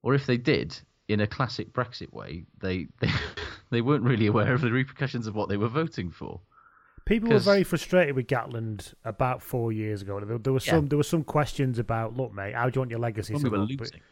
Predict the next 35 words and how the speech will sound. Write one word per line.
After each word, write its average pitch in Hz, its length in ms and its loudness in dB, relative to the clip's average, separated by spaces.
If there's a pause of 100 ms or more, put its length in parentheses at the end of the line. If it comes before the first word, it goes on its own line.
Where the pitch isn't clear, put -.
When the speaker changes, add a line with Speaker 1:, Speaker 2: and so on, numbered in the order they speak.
(380)
Speaker 1:
Yeah. 127 180 -2
Speaker 2:
Yeah, 147 220 4
"How 143 100 4
do 165 80 0
you - 40 2
want 156 80 -2
your 151 60 2
legacy 123 200 -2
to 117 80 -2
look? 113 140 -4
'Cause 110 120 -2
you 147 100 4
don't 147 120 0
seem 139 140 -2
to 127 80 -2
be 135 80 2
able 127 160 0
to 127 100 -2
adapt 120 380 -2
anything 117 400 -2
Speaker 1:
Yeah. 107 80 -4
Speaker 2:
to 107 160 -4
actually 110 260 -10
do 113 220 -4
anything 107 280 -6
about 110 300 -2
this." 90 240 -10
And 104 120 -8
then 104 100 -6
he 107 80 -4
just 101 140 -10
got 113 180 -6
back 110 180 -2
to 120 100 -4
winning, 107 480 -2